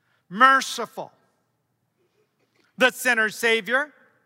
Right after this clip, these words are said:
the captive's Redeemer, unparalleled,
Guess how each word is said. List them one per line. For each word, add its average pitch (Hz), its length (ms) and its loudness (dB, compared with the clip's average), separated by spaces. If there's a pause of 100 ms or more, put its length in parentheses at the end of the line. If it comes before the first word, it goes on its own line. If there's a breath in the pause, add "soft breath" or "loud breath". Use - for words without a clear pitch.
(220)
the 190 100 -6
captive's 208 600 -2
Redeemer, 196 640 -4 (720)
unparalleled, 233 1120 2